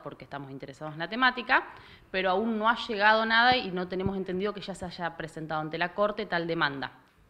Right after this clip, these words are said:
El asunto viene en mil novecientos noventa y dos, Nación, Mendoza y La Pampa, se firmó un convenio interprovincial que fue homologado por la Corte Suprema en el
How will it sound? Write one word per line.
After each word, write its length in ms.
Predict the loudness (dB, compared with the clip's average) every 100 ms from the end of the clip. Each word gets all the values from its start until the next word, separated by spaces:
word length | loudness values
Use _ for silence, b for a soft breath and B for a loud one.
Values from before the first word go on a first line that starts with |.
| _
El 180 | -2 0
asunto 540 | 0 0 0 2 2
viene 460 | 0 0 0 0 -2
en 220 | -4 -4
mil 140 | -2 -2
novecientos 260 | -2 -2
noventa 160 | -2 -4
y 60 | -2
dos, 380 | 0 0 -2 -16 _ _ _
Nación, 680 | -8 -8 -6 2 4 4 0 -10 -12
Mendoza 500 | -8 -2 -2 -2 -2
y 40 |
La 140 | 0
Pampa, 320 | 4 4 6 0
se 140 | -2
firmó 260 | -8 -4 -4
un 80 |
convenio 600 | -2 -4 0 0 0 -2 -4
interprovincial 920 | -6 -8 -6 -8 -6 -6 2 6 6 4 B B B B _
que 100 | -8
fue 380 | -2 0 0 0
homologado 640 | -4 -2 -2 4 6 6
por 120 | 2
la 120 | -2 -2
Corte 240 | -6 -6
Suprema 560 | -12 -6 -4 0 2 2
en 180 | -2
el 320 | -6 -6 -8